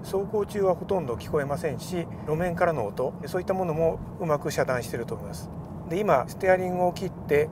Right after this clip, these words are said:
ちょっとコーナーを曲がってるところなんですけども、このステアリングを切ってからコーナーに入っていくっていう、この一連の動作、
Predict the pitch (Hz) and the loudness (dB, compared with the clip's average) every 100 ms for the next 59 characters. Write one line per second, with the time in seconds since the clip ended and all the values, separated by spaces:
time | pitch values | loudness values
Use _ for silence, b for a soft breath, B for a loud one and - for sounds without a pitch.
0 | - 175 - 165 170 170 165 156 160 165 | -4 -6 -2 0 4 4 4 4 2 2
1 | 165 156 156 160 151 117 113 - 135 156 | 0 0 0 0 0 0 -4 -6 0 2
2 | 151 - B B B - 151 143 - B | 2 -2 B B B -2 0 0 -2 B
3 | B - 214 214 226 220 220 214 - 233 | B -4 2 4 4 0 0 -2 -2 -4
4 | - 135 117 107 147 127 - B B 165 | -2 -2 0 4 6 6 2 B B -2
5 | 165 170 165 147 165 165 - - 110 - | 0 0 -2 0 -2 -2 -6 -6 -6 -4
6 | 180 - 135 113 - 160 147 139 170 175 | -4 -4 -6 -4 -4 -4 -4 -4 -4 -2
7 | 196 190 185 175 196 - - | -2 -2 -2 0 0 0 -4